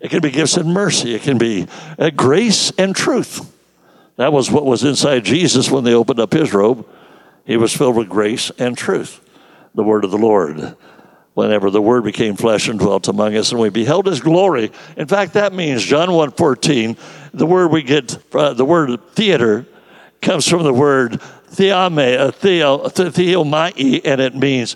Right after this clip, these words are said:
I just stared at him as if I was in a theater. I just stared at Jesus as if I was in a theater, and I beheld something. I beheld grace and truth.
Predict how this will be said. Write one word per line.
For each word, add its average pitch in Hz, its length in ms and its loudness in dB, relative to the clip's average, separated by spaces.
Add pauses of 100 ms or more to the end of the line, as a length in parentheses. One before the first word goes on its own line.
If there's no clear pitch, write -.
(180)
I 151 160 -2
just 147 240 0
stared 214 320 0
at 135 100 0
him 127 160 2
as 110 160 0
if 131 140 -2
I 139 100 2
was 113 220 0
in 127 100 0
a 107 60 0
theater. 82 440 -4 (440)
I 131 160 -2
just 117 260 -2
stared 151 560 -2
at 123 240 -2
Jesus 92 760 -4 (880)
as 127 180 0
if 139 140 0
I 135 140 2
was 127 180 0
in 160 100 0
a 127 80 0
theater, 131 460 0
and 113 160 0
I 110 180 2
beheld 113 500 -2
something. 85 480 -4 (320)
I 110 140 -2
beheld 104 400 -2
grace 95 400 -4
and 98 100 -10
truth. - 500 -10